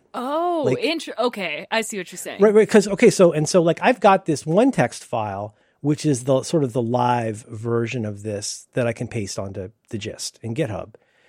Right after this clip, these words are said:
Speaker 2: <laughs> 'cause I have not done sexy things. Spoiler alert,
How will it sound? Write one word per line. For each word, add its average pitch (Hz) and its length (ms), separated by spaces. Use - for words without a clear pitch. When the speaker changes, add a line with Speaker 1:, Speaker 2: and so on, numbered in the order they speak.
Speaker 2:
<laughs> - 400
'cause 156 140
I 170 80
have 139 100
not 139 200
done 110 300
sexy - 320
things. 107 300
Spoiler 240 420
alert, 131 300